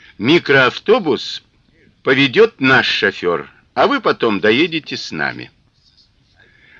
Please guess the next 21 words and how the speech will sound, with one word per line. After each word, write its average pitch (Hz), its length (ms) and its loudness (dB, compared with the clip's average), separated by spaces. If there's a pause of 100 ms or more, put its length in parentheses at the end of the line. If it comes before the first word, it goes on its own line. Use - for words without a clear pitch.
(140)
Женя 226 300 2
подергал 185 560 2
молнию 151 480 2
куртки 202 420 -4
и 131 80 -2
стал 170 300 -2
прятать 139 460 -4
документы 123 560 -4
в - 80 -20
карман, 92 540 -2 (340)
не 127 180 0
теряя 123 360 2
из 110 260 0
виду 107 460 -2 (340)
четверых 131 720 0
с - 180 -8
автоматами, 92 840 -2
маячивших 98 960 -2
за 90 160 -8
спиной 92 440 -6
вожака, 90 520 -6